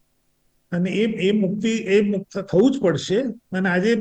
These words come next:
એને, એના નિ-, કાયદા પણ એવા છે કે જે થવું જોઈએ. તમે કીધું એમ કપડાની બેગ લઈ જવી, એ આપણા દેશમાં તો ખૂબ શક્ય છે. અને એમાં બીજો ફાયદો એ થાય છે કે જે કપડાની ચીંદડીઓ ને બધું નીકળે છે, જે ટેક્સટાઇલમાં, ઇન્ડસ્ટ્રીમાં, એનો પણ આમાં વપરાશ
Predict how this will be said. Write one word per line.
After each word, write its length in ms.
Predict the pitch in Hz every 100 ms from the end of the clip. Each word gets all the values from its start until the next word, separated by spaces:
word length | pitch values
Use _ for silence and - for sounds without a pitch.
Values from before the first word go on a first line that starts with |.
| 220
એને, 140 | 185 220
એના 260 | 190 208
નિ-, 200 | 196 180
કાયદા 380 | 175 170 180 240
પણ 180 | 247 214
એવા 180 | 190 185
છે 140 | 190
કે 100 | 180
જે 120 | 180
થવું 280 | 175 160 165
જોઈએ. 180 | 160 214
તમે 260 | 226 190
કીધું 320 | 196 190 220 233
એમ 240 | 196 214 - _ _ _ _
કપડાની 460 | 180 165 196 220 226
બેગ 380 | 180 175 202 190
લઈ 160 | 185
જવી, 520 | 175 185 185 214 233 - _ _ _
એ 200 | 196 196
આપણા 400 | 196 196 175 190
દેશમાં 320 | 202 196 202
તો 60 | 196
ખૂબ 260 | - 220 233
શક્ય 360 | 196 - 180
છે. 220 | 180 214
અને 240 | 208 185 180
એમાં 260 | 175 208
બીજો 260 | 202 175 208
ફાયદો 300 | 208 214 202
એ 80 | 226
થાય 220 | 196 185
છે 80 | 180
કે 120 | 202
જે 140 | 196
કપડાની 480 | 196 170 160 180 196
ચીંદડીઓ 540 | 190 175 175 190 196 196
ને 100 | 185
બધું 180 | 196
નીકળે 300 | 180 156 214
છે, 240 | 226 180 135 - _ _ _ _ -
જે 200 | 170 170
ટેક્સટાઇલમાં, 1080 | 170 160 - 190 185 185 180 165 156 147
ઇન્ડસ્ટ્રીમાં, 600 | 165 156 165 180 147 190 - -
એનો 220 | 170 180 214
પણ 160 | 214
આમાં 200 | 185 202
વપરાશ 300 | 180 - 180